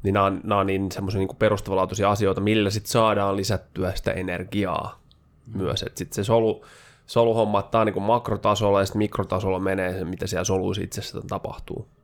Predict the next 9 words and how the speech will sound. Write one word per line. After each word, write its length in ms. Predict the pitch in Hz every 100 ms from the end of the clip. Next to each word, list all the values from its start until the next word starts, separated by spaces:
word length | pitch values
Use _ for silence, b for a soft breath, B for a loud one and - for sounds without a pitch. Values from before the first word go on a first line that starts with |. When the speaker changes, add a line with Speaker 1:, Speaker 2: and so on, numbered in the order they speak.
| _ _ -
Speaker 1:
Mut 80 | 92
nää 80 | 92
on 80 | 92
niitä 160 | 90
makroilmiöitä, 760 | 98 95 - 69 65 87 80 78
mitä 220 | 80 -
kannattaa 480 | - 80 - - -
niinku 220 | - -
lähteä 380 | 82 - - -